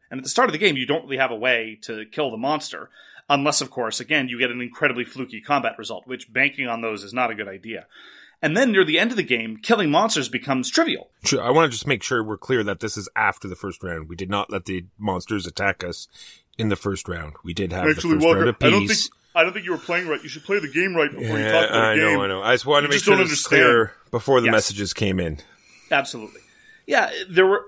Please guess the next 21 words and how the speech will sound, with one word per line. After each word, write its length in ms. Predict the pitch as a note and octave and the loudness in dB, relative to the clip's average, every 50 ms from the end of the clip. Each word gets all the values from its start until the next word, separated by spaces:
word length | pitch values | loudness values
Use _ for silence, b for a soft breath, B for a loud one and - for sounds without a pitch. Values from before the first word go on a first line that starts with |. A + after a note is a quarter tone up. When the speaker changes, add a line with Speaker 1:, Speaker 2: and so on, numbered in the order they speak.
| - - | -2 0
Speaker 1:
a 80 | F#3 F3 | 2 2
number 380 | E3+ E3 F3+ F#3+ F#3+ G3+ G#3 G3+ | 4 4 2 2 2 2 2 0
of 160 | F3+ D3+ - | 0 -2 -8
clever 300 | - - F3+ E3 E3 E3 | 2 2 4 4 4 0
things 280 | E3 D3+ C#3 C3+ C3 | -2 -4 -4 -6 -4
about 160 | A#2+ C3+ B2 B2 | -6 -6 -6 -6
Dwellings 280 | B2+ C3 C3 B2+ A#2 | -6 -6 -6 -6 -6
of 80 | A#2+ A2+ | -4 -4
Eldervale 420 | A#2 A2+ A#2 G#2+ A2+ A2 A2 G#2+ | -4 -4 -4 -4 -2 -2 -2 -4
that 120 | A2 G#2 - | -6 -10 -12
just 280 | - A2 G#2+ A2 G#2+ G#2+ | -14 -16 -16 -18 -6 -4
didn't 260 | C3 C3 C3 C3 A#2+ | -4 -4 -2 -4 -8
manifest, 720 | A2+ A2+ A2+ A2+ A2 G#2+ - A2 G#2 G2+ - - - - _ _ _ _ _ _ | -6 -6 -6 -6 -6 -6 -6 -8 -6 -6 -10 -10 -12 -14 _ _ _ _ _ _
and 260 | - B2+ C3 B2+ B2+ | 0 0 0 0 0
the 60 | B2 B2+ | -4 -6
tedious 500 | - - - F3+ D#3+ C#3+ C#3 C3+ C3+ - | -6 -8 -8 -6 -4 -4 -4 -4 -2 -2
elements 380 | D3 C3 C3 C3 B2+ A#2+ - | -4 -4 -4 -4 -6 -8 -8
just 220 | B2+ A2+ - - - | -8 -8 -10 -12 -12
kept 420 | - - D#3+ D3+ C#3+ C#3 - - | -2 0 2 2 2 0 -2 -8
coming 380 | - - B2 A2+ G#2+ G2 F#2+ F#2 _ | -12 -12 -10 -10 -10 -14 -18 -18 _
back, 420 | - B2 B2 B2+ A#2 G#2+ G#2 - | -6 -4 -2 -2 -2 -4 -6 -10